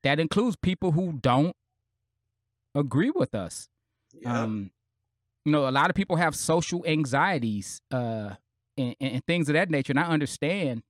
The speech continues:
Speaker 1: you know, um, that, but you can't stay there. You know what I mean? You can't come undone when you get into an environment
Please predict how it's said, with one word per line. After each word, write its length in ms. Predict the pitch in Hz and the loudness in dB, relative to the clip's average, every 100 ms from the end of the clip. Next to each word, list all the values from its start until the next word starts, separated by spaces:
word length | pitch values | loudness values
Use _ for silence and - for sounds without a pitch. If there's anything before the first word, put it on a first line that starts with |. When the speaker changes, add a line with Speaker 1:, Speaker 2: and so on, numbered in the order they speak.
| _ | _
Speaker 1:
you 100 | 139 135 | -2 -2
know, 240 | 120 110 - | -2 -4 -4
um, 420 | 120 113 101 95 _ _ _ _ _ _ _ _ _ | -4 -4 -6 -10 _ _ _ _ _ _ _ _ _
that, 220 | 143 147 127 | -2 0 0
but 140 | 143 | -2
you 80 | 151 | -2
can't 280 | - 196 - | -2 -4 -6
stay 460 | - - 113 185 | -12 -8 -4 -2
there. 400 | 143 98 85 78 _ _ _ _ | -2 -6 -10 -14 _ _ _ _
You 80 | 156 | 2
know 60 | 165 | 2
what 60 | |
I 40 | 165 | 2
mean? 200 | 170 147 | 2 0
You 140 | 160 | -2
can't 460 | - 175 170 156 - _ _ _ _ _ _ _ _ _ _ | -2 -2 0 -2 -6 _ _ _ _ _ _ _ _ _ _
come 220 | - 175 170 | 0 0 2
undone 760 | 165 156 131 147 156 139 120 110 - _ _ _ _ _ _ _ | 2 2 2 4 4 2 0 -2 -8 _ _ _ _ _ _ _
when 200 | 120 147 | -2 2
you 120 | 139 | 2
get 220 | 127 147 156 | 2 0 0
into 320 | 135 - 147 | 0 0 2
an 100 | 135 | 2
environment 600 | 113 131 135 123 117 | 2 2 2 2 0